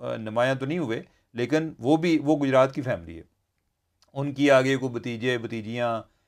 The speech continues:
कोई यानी कि भाभियाँ, कोई वाइफ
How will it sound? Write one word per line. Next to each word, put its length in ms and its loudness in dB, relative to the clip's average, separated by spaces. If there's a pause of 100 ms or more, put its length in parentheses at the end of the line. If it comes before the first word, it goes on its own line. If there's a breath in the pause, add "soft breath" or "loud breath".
(200)
कोई 580 -4
यानी 180 -8
कि 140 -2 (260)
भाभियाँ, 920 -2 (420)
कोई 220 -6 (160)
वाइफ 640 -2